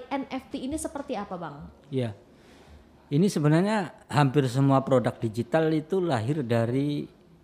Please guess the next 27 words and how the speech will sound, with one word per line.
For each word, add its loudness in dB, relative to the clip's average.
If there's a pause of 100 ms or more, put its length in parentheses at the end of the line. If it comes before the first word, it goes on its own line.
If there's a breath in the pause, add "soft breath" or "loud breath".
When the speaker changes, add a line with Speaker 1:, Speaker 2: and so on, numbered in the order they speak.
(380)
Speaker 2:
pokoknya 2
kita 0
ke 2
depan 0
itu -2
bakal 0
disajiin -2
kayak 2
gini. -2
Pertarungan 0
antara -2
konvensional 0 (500 loud breath)
dengan 0
kontemporer 2
Speaker 1:
Oh -2
Speaker 2:
misalnya. 0
Speaker 1:
iya. -8 (580)
Speaker 2:
Pertarungan -2
sesuatu -2
yang 2
manual 4
dengan 2
yang -2
otomatis -6
bahkan -4
Speaker 1:
Mm-mm. 0
Speaker 2:
digital. -2